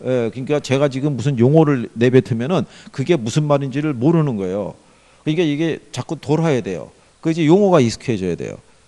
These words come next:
그러니까 조금 돌면 내용이 조금씩 귀에 들어오기 시작해요. 그럼 이제 '아, 저게 무슨 얘기겠구나.' 이렇게 가는 거예요.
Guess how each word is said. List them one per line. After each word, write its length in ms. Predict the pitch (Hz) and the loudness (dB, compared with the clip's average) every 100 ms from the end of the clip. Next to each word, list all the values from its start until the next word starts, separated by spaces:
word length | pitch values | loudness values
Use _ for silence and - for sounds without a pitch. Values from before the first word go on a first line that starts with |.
| _ _ _ | _ _ _
그러니까 280 | 170 185 170 | 2 2 0
조금 240 | 185 185 | -2 -4
돌면 520 | 147 143 151 170 196 196 - _ - _ - | -2 -2 -2 -4 -6 -8 -20 _ -20 _ 0
내용이 340 | 139 160 170 | 4 4 2
조금씩 400 | 151 185 180 165 | -6 -6 -8 -8
귀에 180 | - 139 | -4 -2
들어오기 340 | 131 123 110 | -2 -4 -6
시작해요. 520 | 104 120 113 - 64 50 _ _ _ - | -8 -10 -12 -10 -10 -12 _ _ _ -4
그럼 180 | 151 | -4
이제 100 | 151 - | -2 -4
'아, 200 | 113 104 | -4 -4
저게 220 | 131 175 | -4 -6
무슨 320 | 135 117 156 | -6 -8 -8
얘기겠구나.' 640 | 139 101 92 - 113 135 - 101 | -8 -8 -10 -8 -6 -6 -8 -10
이렇게 200 | 113 165 | -8 -8
가는 280 | 92 135 | -10 -12
거예요. 320 | 131 82 92 | -10 -10 -10